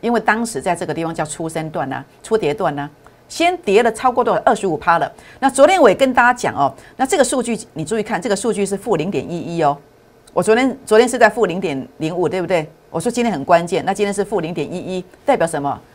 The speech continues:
我本来跟你讲温系的啦，我跟你讲温系，你今天晚上睡不着觉。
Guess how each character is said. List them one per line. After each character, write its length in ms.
我 120
本 100
来 100
跟 120
你 40
讲 220
温 160
系 260
的 80
啦， 160
我 60
跟 100
你 40
讲 140
温 180
系， 200
你 80
今 140
天 100
晚 140
上 160
睡 120
不 100
着 160
觉。 220